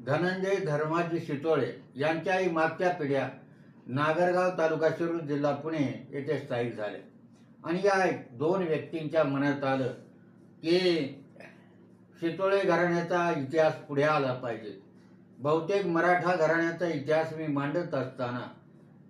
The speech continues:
शितोळे घराण्याविषयी मला फारशी माहिती नव्हती. शिंदे घराण्याचे अनेक व्हिडिओ, अनेक प्रकारची माहिती, अनेक वीरांची माहिती मी सादर केलेली आहे.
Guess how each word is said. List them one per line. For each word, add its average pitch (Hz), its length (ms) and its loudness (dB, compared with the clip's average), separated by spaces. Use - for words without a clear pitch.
शितोळे 190 380 4
घराण्याविषयी 180 600 2
मला 160 340 2
फारशी 147 320 0
माहिती 127 400 -2
नव्हती. - 240 -8
शिंदे 175 320 2
घराण्याचे 165 500 2
अनेक 151 460 0
व्हिडिओ, 143 400 0
अनेक 170 420 -2
प्रकारची 156 480 0
माहिती, 135 600 -2
अनेक 160 360 -2
वीरांची 160 460 2
माहिती 135 460 0
मी 147 100 -4
सादर 131 340 -2
केलेली 110 440 -6
आहे. 85 200 -14